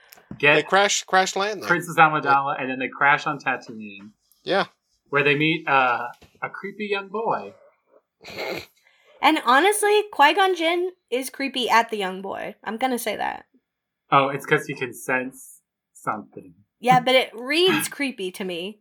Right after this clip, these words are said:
Speaker 3: I don't know. Maybe I'm just
Speaker 1: Oh? Well, I think, I, like, there's, there's long been the discussion between the nerds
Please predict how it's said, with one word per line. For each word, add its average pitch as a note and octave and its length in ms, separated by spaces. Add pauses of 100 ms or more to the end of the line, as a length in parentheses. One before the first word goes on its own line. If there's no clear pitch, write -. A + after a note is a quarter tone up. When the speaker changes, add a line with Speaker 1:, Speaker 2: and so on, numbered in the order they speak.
Speaker 3:
I A3+ 160
don't A#3 140
know. F3 160
Maybe A#3+ 320
I'm A3+ 180
just G#3 160
Speaker 1:
Oh? F3+ 200 (720)
Well, E3 120
I G3+ 40
think, D#4+ 380 (160)
I, F3 160
like, F3+ 260 (280)
there's, F3 320 (440)
there's E3+ 240
long G#3+ 360
been E3+ 280
the D3 80
discussion C#3 580
between C3+ 420
the B2 80
nerds A#2 600